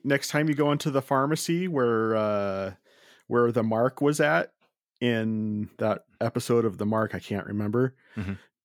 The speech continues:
Speaker 1: That should be one of the pharmacists in there.
Speaker 2: Justin Credible?
Speaker 1: Or Just in Case, one of the two.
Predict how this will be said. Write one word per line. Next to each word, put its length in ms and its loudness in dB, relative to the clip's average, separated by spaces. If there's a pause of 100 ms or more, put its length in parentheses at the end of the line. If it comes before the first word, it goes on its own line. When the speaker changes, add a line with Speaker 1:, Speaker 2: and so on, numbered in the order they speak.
Speaker 1:
That 160 -2
should 160 0
be 140 2
one 180 4
of 100 4
the 80 0
pharmacists 800 0
in 140 -4
there. 140 -6 (100)
Speaker 2:
Justin 480 0
Credible? 400 -2 (760)
Speaker 1:
Or 180 4
Just 320 0
in 140 -2
Case, 440 0
one 160 -2
of 80 2
the 80 0
two. 300 0